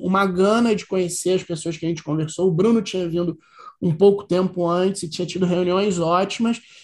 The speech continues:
e eu venho muito decidido a me demitir da loja que eu trabalhava, me demitir de tudo, e agora eu vou me dar um tempo com o dinheiro que eu guardei pra tentar trabalhar única e exclusivamente com o roteiro, porque eu acho que já dá pra eu, com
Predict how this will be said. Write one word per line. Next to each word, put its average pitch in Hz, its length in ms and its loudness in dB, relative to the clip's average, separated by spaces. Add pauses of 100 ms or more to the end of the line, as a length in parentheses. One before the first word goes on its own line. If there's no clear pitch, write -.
(160)
e 262 460 8
eu 233 280 6
venho 214 340 2
muito 240 260 2
decidido 226 680 0
a 208 340 2
me 202 160 0
demitir 208 800 0
da 208 100 0
loja 175 260 0
que 160 100 -8
eu 165 60 -6
trabalhava, 160 580 -2
me 196 120 0
demitir 185 400 -2
de 214 180 -6
tudo, 214 480 0 (280)
e 202 280 0
agora 190 540 4
eu 226 100 4
vou 185 220 0
me 170 160 -4
dar 180 240 0
um 226 100 -2
tempo 185 400 -4
com 175 100 -4
o 165 40 -2
dinheiro 165 200 -2
que 160 60 -10
eu 175 80 -2
guardei 180 520 2 (240)
pra 208 120 0
tentar 208 360 0
trabalhar 214 560 2
única 254 240 0
e - 20 -10
exclusivamente 226 580 0
com 226 100 -6
o 214 60 2
roteiro, 214 520 2
porque - 180 -14
eu 202 60 2
acho 202 220 0
que 220 120 -6
já 208 160 0
dá 214 240 2
pra 233 160 0
eu, 202 240 2
com 185 380 -6